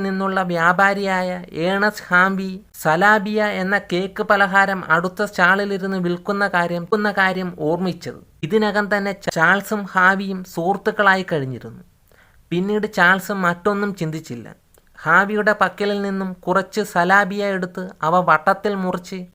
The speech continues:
മുകളിൽ ഐസ്ക്രീം ചേർത്ത് ചാൾസ് കടയിലെത്തിയവർക്ക് വിൽക്കുവാൻ തുടങ്ങി. അങ്ങനെ തികച്ചും യാദൃച്ഛികമായി കോൺ ഐസ്ക്രീം പിറന്നു. എന്നാൽ കോൺ ഐസ്ക്രീമിൻ്റെ ജനനത്തെക്കുറിച്ച്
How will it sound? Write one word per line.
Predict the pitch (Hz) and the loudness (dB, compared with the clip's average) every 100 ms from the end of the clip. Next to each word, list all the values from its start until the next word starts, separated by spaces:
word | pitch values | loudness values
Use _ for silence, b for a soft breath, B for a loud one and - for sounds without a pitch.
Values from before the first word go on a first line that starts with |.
| - | -4
മുകളിൽ | 170 185 214 214 - | -2 2 0 0 -2
ഐസ്ക്രീം | 170 185 - 220 208 | -2 -2 -2 -2 0
ചേർത്ത് | 202 196 190 196 - | -2 -2 -4 -8 -2
ചാൾസ് | 170 196 190 - | 0 0 -2 0
കടയിലെത്തിയവർക്ക് | 165 190 202 190 196 185 185 | 0 0 -2 -6 -4 -4 -4
വിൽക്കുവാൻ | 165 151 - 190 185 | -8 -10 -4 0 0
തുടങ്ങി. | 175 - 131 - _ _ _ | -2 -14 -18 -20 _ _ _
അങ്ങനെ | 147 180 185 180 180 | -2 0 0 -2 -4
തികച്ചും | 175 196 196 202 185 | -4 -4 -6 -6 0
യാദൃച്ഛികമായി | 170 180 190 180 196 190 180 180 180 - | 2 2 -2 -6 -6 -4 -4 -6 -10 -4
കോൺ | 165 190 196 | -2 0 0
ഐസ്ക്രീം | 185 180 175 156 | -2 -6 -8 -8
പിറന്നു. | 127 120 117 _ _ _ _ b b b - | -10 -14 -16 _ _ _ _ b b b -4
എന്നാൽ | 170 202 208 196 - | -2 2 0 -2 -2
കോൺ | 185 208 | 0 0
ഐസ്ക്രീമിൻ്റെ | 214 208 220 208 208 202 | -2 -2 -4 -2 -4 -4
ജനനത്തെക്കുറിച്ച് | 180 180 190 202 196 208 202 190 - | -2 0 0 -2 -2 -4 -4 -6 -6